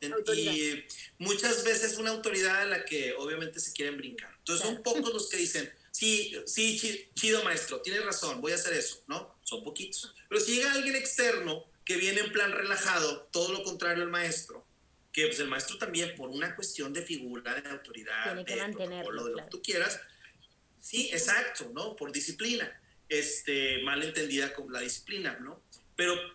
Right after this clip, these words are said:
Speaker 1: así son las cosas. Entonces, pues, ahí yo ya, como promotor, voy en ventaja.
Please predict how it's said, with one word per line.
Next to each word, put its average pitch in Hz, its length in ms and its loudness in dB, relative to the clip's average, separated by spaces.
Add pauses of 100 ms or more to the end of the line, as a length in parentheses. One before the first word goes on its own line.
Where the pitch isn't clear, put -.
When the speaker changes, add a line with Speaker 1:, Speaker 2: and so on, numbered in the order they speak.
Speaker 1:
así - 260 0
son 196 180 0
las 190 140 0
cosas. - 420 -2
Entonces, 202 680 -2 (100)
pues, - 200 -2
ahí 190 320 0
yo 202 200 2
ya, 165 580 0
como 143 280 -4
promotor, 143 600 -4
voy 123 220 -4
en 123 100 -6
ventaja. 139 300 -4